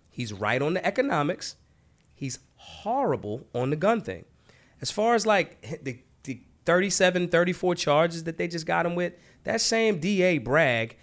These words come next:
in February of twenty twenty-one declined to charge him with them same charges. What changed? I am, it looks like you arguing for a,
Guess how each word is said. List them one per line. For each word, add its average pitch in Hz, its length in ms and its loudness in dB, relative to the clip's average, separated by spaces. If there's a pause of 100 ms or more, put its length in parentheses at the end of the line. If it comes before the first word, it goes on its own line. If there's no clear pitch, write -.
(140)
in 120 120 -8
February 190 600 0
of 151 100 -4
twenty 175 260 -4
twenty-one 147 640 -2 (380)
declined 190 640 0
to 196 120 -2
charge 214 460 -2
him 151 80 -2
with 160 140 -4
them 175 120 -2
same 190 240 -4
charges. 180 500 -2 (280)
What 165 240 0
changed? 160 500 0 (500)
I 175 180 8
am, 220 320 4 (120)
it 160 140 4
looks 214 320 6
like 190 200 4
you 190 220 -4
arguing 160 520 6
for 175 520 4
a, 131 80 -2